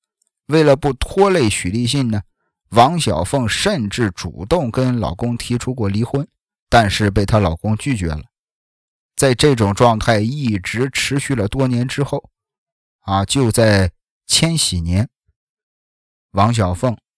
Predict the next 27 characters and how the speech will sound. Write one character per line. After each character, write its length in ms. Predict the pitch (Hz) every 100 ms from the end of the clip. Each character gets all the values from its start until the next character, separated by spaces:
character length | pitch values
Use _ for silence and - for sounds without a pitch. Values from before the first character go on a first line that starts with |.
| _ _ -
啊， 240 | 90 90 -
初 320 | - - 165
得 240 | 127 123
到 260 | 127 120 101
陈 260 | - 120 131
宝 200 | 110 92
莲 240 | 104 113
和 260 | - 110 113
张 240 | 135 131
国 180 | 127 123
荣 280 | 107 113 123
先 280 | - 139
后 200 | 131 120
去 240 | 104 - 120
世 160 | -
的 100 | 107
消 240 | 90 131 131
息 160 | -
之 160 | - 139
后， 300 | - 147 - _ _ _ _
她 200 | - 123
才 180 | 113 107
决 220 | 104 104
定 180 | 104 104 - _ _ _ _
由 220 | 107 117
老 260 | 123 92 82
公， 280 | 107 139